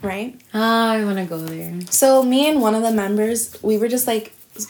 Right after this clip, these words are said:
Speaker 1: 'cause he was scared of heights, and I'm scared of heights. Like, actually, I'm not scared of heights. I'm afraid of, like, falling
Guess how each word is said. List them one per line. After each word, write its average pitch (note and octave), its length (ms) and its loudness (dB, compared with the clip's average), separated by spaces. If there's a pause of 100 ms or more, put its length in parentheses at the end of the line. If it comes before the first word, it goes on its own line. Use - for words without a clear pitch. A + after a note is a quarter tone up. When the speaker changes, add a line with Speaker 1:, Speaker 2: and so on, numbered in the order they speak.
(220)
Speaker 1:
'cause A3 220 0
he - 140 -6
was B3 180 0
scared G#3 240 0
of F#3 100 -6
heights, F3+ 440 -4
and G3+ 180 -2
I'm G3 220 -2
scared A3+ 240 -2
of A3+ 80 -2
heights. A#3+ 560 -4 (100)
Like, G#3 300 0 (180)
actually, A3+ 300 0
I'm A#3 60 0
not A#3 240 -2
scared A3 180 0
of G#3 80 -6
heights. G3 260 -4
I'm G3+ 180 -4
afraid A3+ 360 -2
of, A3 100 -2
like, F#3 220 0
falling F3 520 0